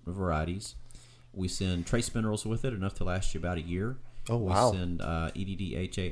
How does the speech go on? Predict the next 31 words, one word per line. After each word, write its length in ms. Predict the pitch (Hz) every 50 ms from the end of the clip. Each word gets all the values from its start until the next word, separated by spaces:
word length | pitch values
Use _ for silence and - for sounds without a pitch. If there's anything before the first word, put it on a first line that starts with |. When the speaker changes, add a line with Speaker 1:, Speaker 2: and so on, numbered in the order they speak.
| -
Speaker 1:
iron, 460 | - 87 98 107 117 123 135 139 131 -
enough 260 | 107 92 87 85 -
to 100 | - 80
last 300 | 82 90 87 87 - -
you 60 | 87
about 280 | 82 80 85 78 - -
two 100 | - 90
or 40 | 80
three 200 | - - 120 143
years. 400 | 120 92 92 110 123 131 - - - - - - - - - - - - -
Speaker 2:
Did 100 | - 123
you 80 | 139 139
stutter 280 | - - 123 113 123 123
there, 140 | 120 117
E 100 | 107 107
E 180 | 110 113 110 110 107 110 107 104
E 20 |
day? 240 | 101 107 104 104 104 -
Speaker 1:
Nope, 180 | - 113 117 - - -
E 180 | - 117 113 110
D 180 | 104 113 107 104
D 220 | 107 110 104 -
H 220 | - 104 107 - -
A. 160 | 107 113 147 151 - -
Speaker 2:
Okay, 240 | 113 110 - - 107
good. 140 | 92 98 95 - - -
<laughs> 120 | - -
Speaker 1:
That's 260 | - 135 185 190 147 113
actually 400 | 110 156 139 - 113 107 98 92
a, 140 | 92 90 87 - -
a 340 | - 73 80 80 80 -